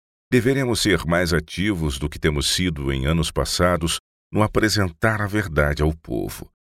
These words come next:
Nesse sentido, o meu espírito retrocedeu à atividade dos crentes do Advento em mil oitocentos e quarenta e três e mil oitocentos e quarenta e quatro. Nesse tempo havia muita visita de casa em casa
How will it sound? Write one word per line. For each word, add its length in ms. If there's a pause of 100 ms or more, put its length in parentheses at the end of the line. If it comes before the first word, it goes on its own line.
(760)
Nesse 380
sentido, 580
o 40
meu 200
espírito 520
retrocedeu 1120
à 80
atividade 640
dos 180
crentes 480
do 80
Advento 600 (360)
em 120
mil 140
oitocentos 580
e 40
quarenta 360
e 60
três 380
e 60
mil 160
oitocentos 600
e 60
quarenta 340
e 60
quatro. 480 (680)
Nesse 300
tempo 400
havia 340
muita 500
visita 640
de 100
casa 300
em 80
casa 520